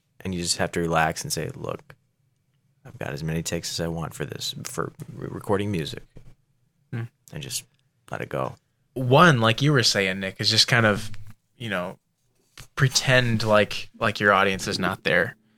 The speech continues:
Speaker 2: Just pretend like you didn't push that record button.
Speaker 1: Yeah.
Speaker 2: And then you, you'd be able to, you know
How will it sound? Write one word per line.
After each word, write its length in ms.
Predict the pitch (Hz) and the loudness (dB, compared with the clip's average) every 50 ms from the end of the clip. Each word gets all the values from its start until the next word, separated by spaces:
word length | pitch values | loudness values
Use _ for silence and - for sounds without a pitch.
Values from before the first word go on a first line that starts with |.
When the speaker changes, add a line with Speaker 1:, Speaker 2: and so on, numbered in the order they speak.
| _ _ _ | _ _ _
Speaker 2:
Just 160 | - - - - | 0 0 2 4
pretend 460 | - 127 - - - 135 139 139 131 | 4 4 4 4 6 6 6 6 6
like 220 | 123 113 107 - - | 6 4 4 4 2
you 80 | 107 | -2
didn't 360 | 98 - 120 110 92 104 76 - | 2 4 2 2 2 0 -6 -4
push 260 | - 107 98 - - | -6 0 0 2 0
that 160 | - - - | 0 -2 -4
record 340 | - - - - 85 67 - | -6 -6 -4 -4 -4 -4 -4
button. 220 | - 78 - - _ _ - - - - - - - | -4 -6 -6 -8 _ _ -16 -14 -14 -14 -10 0 4
Speaker 1:
Yeah. 180 | 208 160 104 - - - - - - - _ _ | 4 4 4 2 -4 -12 -14 -16 -16 -18 _ _
Speaker 2:
And 160 | - 104 98 101 | -4 -2 0 2
then 160 | 101 101 101 | 2 2 2
you, 140 | 98 104 - | 0 -2 -4
you'd 180 | - 110 104 107 | -4 -6 -2 2
be 140 | 113 101 | 4 4
able 200 | 98 95 101 98 90 | 4 4 2 0 0
to, 340 | - - 98 95 95 95 104 | -2 -4 -4 -4 -4 -6 -8
you 140 | 107 104 | -10 -12
know 60 | 92 | -14